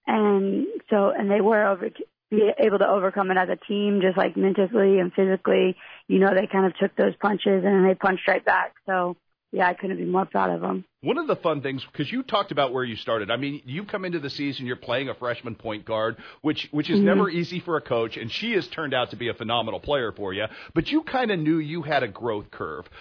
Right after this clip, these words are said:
Speaker 2: When you look around and you have a Lauren Frazier on your team, who's not just a phenomenal basketball player,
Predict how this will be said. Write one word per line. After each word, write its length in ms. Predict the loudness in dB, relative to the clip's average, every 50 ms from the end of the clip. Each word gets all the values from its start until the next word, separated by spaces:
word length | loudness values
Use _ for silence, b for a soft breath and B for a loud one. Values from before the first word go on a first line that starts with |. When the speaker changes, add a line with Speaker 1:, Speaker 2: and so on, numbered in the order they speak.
| B B
Speaker 2:
When 160 | -2 0 0 2
you 160 | 2 2 2
look 180 | 2 0 0
around 380 | -2 0 0 0 2 0 -2 -2
and 100 | -4 -4
you 100 | -6 -4
have 180 | -2 -2 -2 -2
a 40 | -4
Lauren 380 | -4 -4 -2 -2 -2 -4 -6
Frazier 460 | -8 -6 -6 -4 -4 -4 -6 -6 -6 -6
on 100 | -6 -6
your 100 | -10 -10
team, 280 | -10 -10 -8 -6 -6
who's 160 | -6 -6 -4
not 180 | -2 -2 -2 -2
just 180 | -4 -6 -8 -10
a 60 | -10
phenomenal 520 | -8 -6 -4 -2 0 0 0 -2 -4 -6
basketball 580 | -4 -4 -2 -2 -4 -4 -6 -6 -6 -6 -6 -6
player, 400 | -6 -4 -4 -2 -2 -2 -4